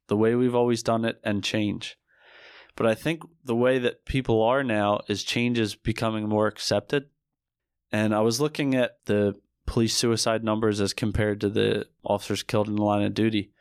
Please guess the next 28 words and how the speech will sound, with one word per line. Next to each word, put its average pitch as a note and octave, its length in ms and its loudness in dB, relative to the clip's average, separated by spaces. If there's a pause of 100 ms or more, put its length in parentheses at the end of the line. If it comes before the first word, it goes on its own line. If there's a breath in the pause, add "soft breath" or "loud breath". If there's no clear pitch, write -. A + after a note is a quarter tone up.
(420 soft breath)
And G#2+ 160 -2
they're A2 120 0
comparative A#2 720 0
right G#2+ 160 0
now. A2+ 200 0
They're G#2+ 100 -2
both A2 400 -2
just - 260 -2
under A2 240 0
a G2+ 80 2
hundred, A2 460 0 (560 soft breath)
which G#2+ 180 -2
is A2+ 120 -2
horrible. A2 420 2
I G#2+ 100 2
mean, A2 220 0
any, A#2+ 280 2 (120)
any A#2+ 240 0
of G2+ 80 0
them G2+ 180 0
is G2 120 -2
horrible. A2 420 0
But G#2+ 280 -2 (360)
last B2 440 0
year G#2+ 360 0 (160)
in G#2+ 100 -4
twenty A2+ 260 -2
twenty-two, G#2+ 760 -2